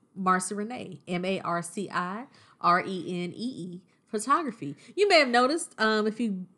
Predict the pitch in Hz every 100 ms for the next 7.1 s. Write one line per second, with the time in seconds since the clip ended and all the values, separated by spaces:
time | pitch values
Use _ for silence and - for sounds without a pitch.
0 | _ _ 180 202 208 - 190 185 - 170
1 | 156 196 202 190 - 165 165 294 208 165
2 | 165 170 160 165 214 - - _ _ _
3 | - 214 208 208 - 269 262 233 220 214
4 | 196 - 240 311 262 233 311 320 294 269
5 | 262 269 269 - 285 285 285 285 285 -
6 | 277 262 277 285 277 262 - 277 - 330
7 | 339